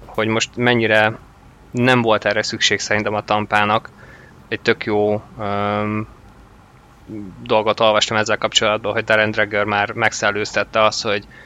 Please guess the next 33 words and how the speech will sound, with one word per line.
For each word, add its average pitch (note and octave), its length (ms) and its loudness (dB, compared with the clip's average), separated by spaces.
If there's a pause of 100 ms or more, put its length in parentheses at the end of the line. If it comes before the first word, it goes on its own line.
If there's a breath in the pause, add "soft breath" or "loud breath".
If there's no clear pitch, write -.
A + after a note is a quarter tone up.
mi A#2+ 100 -2
lehet A2 260 2
a A#2 40 0
jövője, G#2 580 2 (240)
ö, G#2 180 -6
Steven G#2+ 360 -6
Stamkosnak G2+ 760 -4
a, G2+ 280 -2
a G#2+ 80 -4
Tampánál, G#2 760 0 (640 soft breath)
és, G#2 360 4
és - 160 4
jöttek A2+ 300 4
erre A2 240 6
olyan G#2+ 240 6
reakciók, G#2+ 640 4
hogy A2 380 0
gondold A2+ 380 4
el, A2 120 6
hogy A2+ 160 0
egy A#2 140 2
olyan G#2+ 160 4
csapatod G#2+ 480 -4
van, A2+ 400 0
hogy G#2+ 260 -2
a G#2 420 0 (220)
elsőként A2 840 0 (180)
a - 40 -16
franchise A2 720 2 (320 soft breath)
sikeres G#2+ 840 2
évtizedét A2 760 -2
megteremtő G#2+ 680 0
első, G#2+ 540 2